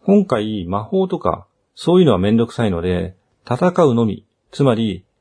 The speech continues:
基本Aボタンを押すだけで進んでいけるように、物理攻撃キャラのみで進めたいと思いますね。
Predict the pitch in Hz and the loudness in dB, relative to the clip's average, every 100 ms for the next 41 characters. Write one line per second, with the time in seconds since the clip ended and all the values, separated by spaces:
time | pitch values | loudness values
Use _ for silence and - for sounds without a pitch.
0 | _ - 104 156 160 - 135 151 156 120 | _ -6 0 0 0 2 2 4 2 0
1 | 104 131 123 139 139 120 - 107 101 110 | 0 -2 -2 0 0 -2 -2 -2 0 0
2 | 104 101 101 104 92 _ _ - 117 180 | 2 2 2 -2 -4 _ _ -4 -2 2
3 | 190 - 175 175 - 170 160 143 151 104 | 2 4 2 2 -2 0 2 2 2 0
4 | 87 - 107 101 104 90 85 87 87 95 | -2 -4 -2 0 0 -4 -6 -6 -6 -6
5 | 98 | -6